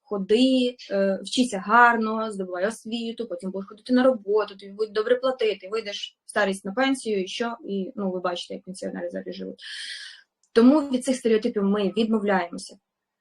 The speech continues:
Ми змінюємо мислення, переходимо в категорію підприємця. І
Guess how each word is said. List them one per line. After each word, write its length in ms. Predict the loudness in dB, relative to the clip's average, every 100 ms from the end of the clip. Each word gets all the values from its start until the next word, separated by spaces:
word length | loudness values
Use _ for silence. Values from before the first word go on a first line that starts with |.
| _ _ _ _ _ _ _ 4
Ми 360 | 6 6 2 -4
змінюємо 480 | 2 6 8 8 2
мислення, 380 | 0 0 0 2
переходимо 460 | 2 2 4 4 4
в 60 |
категорію 460 | 2 -2 0 0 -2 -2
підприємця. 760 | -2 -2 -2 0 -2 -4 -16 _ _ -16 -14 -16 _
І 300 | 2 2 0